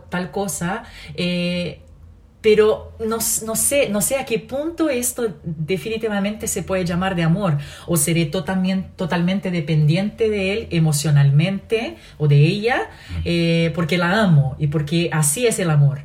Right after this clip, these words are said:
Speaker 2: Ujú.
Speaker 1: Y no, y por eso eso genera tanto quiebre,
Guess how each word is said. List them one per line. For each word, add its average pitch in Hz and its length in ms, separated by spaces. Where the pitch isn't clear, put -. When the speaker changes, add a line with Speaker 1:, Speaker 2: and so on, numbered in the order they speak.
Speaker 2:
Ujú. 85 220
Speaker 1:
Y 175 100
no, 170 420
y 160 100
por 165 160
eso 226 260
eso 233 420
genera 196 380
tanto 214 260
quiebre, 196 580